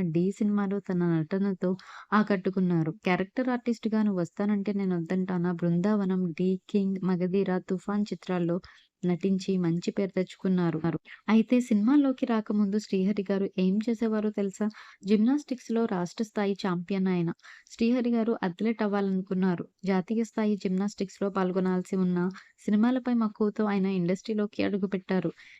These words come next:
కాగా సినిమాల్లోకి రాకముందు మిస్టర్ హైదరాబాద్‌గా ఏడు సార్లు అవార్డును సొంతం చేసుకున్నారు.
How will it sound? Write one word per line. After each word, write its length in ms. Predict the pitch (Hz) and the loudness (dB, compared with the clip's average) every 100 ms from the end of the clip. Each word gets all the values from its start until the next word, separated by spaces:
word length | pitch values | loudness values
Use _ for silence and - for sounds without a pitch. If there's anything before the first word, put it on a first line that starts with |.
| _ | _
కాగా 300 | 226 226 220 | 0 2 0
సినిమాల్లోకి 680 | 214 208 190 214 220 220 226 | -2 0 0 2 0 0 0
రాకముందు 680 | 196 170 185 226 220 196 208 | 0 0 -2 -2 0 0 0
మిస్టర్ 440 | 190 170 - 220 | 0 -2 -2 0
హైదరాబాద్‌గా 760 | 220 208 190 196 196 190 196 196 - | 2 0 0 -2 -2 -2 -4 -4 -2
ఏడు 280 | 185 185 214 | 0 2 0
సార్లు 400 | - 202 190 208 | 0 -2 0 0
అవార్డును 440 | 190 190 190 202 | 0 0 0 -2
సొంతం 320 | 196 185 190 | -4 -4 -2
చేసుకున్నారు. 680 | 190 190 185 - 185 180 165 | -2 -2 -4 -2 0 0 -2